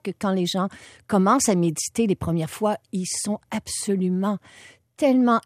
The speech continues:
étonnés, puis ils disent, « Ah, moi, je peux pas méditer, j'ai plus de pensées qu'avant. » Mais c'est faux. Vous en avez pas plus qu'avant. Maintenant, vous êtes conscient de toutes ces pensées-là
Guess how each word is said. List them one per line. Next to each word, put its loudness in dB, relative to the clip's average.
étonnés, 2
puis -2
ils 0
disent, « -2
Ah, 0
moi, 0
je -4
peux -6
pas 0
méditer, -2
j'ai -2
plus -4
de -6
pensées -4
qu'avant. » -4
Mais 2
c'est 2
faux. 4
Vous 2
en 6
avez 4
pas 2
plus -4
qu'avant. -2
Maintenant, -2
vous -4
êtes -4
conscient 0
de -2
toutes -2
ces -2
pensées-là -2